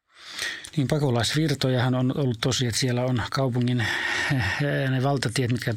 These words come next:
tulevat kaupunkiin ja menevät siitä ohitse, ne ovat olleet täynnä näiden pakolaisten autoja. Välillä aina tullut isoja aaltoja. Siellä on nähty sotilaskolonia menevän ja, ja ihan myös raketteja siellä lentää, että hälytyssireenit, kun soivat aina, kun raketti tulee, niin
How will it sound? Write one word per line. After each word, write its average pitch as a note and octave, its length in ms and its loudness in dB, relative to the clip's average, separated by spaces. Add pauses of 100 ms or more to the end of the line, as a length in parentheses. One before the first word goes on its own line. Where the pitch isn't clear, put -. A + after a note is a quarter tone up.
(160)
tulevat B2 320 0
kaupunkiin C3 500 0
ja A#2+ 60 0
menevät A#2+ 360 0
siitä B2+ 240 -2
ohitse, B2+ 300 -2
ne B2+ 60 -2
ovat A#2 220 -4
olleet A#2+ 260 -2
täynnä C#3 460 0
näiden B2 360 -2
pakolaisten B2 540 -2
autoja. B2+ 440 0
Välillä A#2+ 320 0
aina A#2 280 0
tullut A2+ 220 -2 (100)
isoja B2 400 -2
aaltoja. A#2 440 -2 (340)
Siellä B2 240 0
on A2+ 60 2
nähty B2 380 -2
sotilaskolonia A#2+ 1300 0
menevän A#2 420 0
ja, A#2 160 0 (580)
ja C#3 200 2 (160)
ihan D3+ 320 2
myös G3+ 280 2 (100)
raketteja D#3+ 640 0
siellä C3 260 2
lentää, G#2 440 -2
että A#2 340 -6 (1500)
hälytyssireenit, C#3+ 840 2
kun C#3+ 120 2
soivat C#3+ 320 2
aina, C#3 200 2
kun C#3 120 2
raketti C3 360 0
tulee, C3 300 2
niin B2 260 2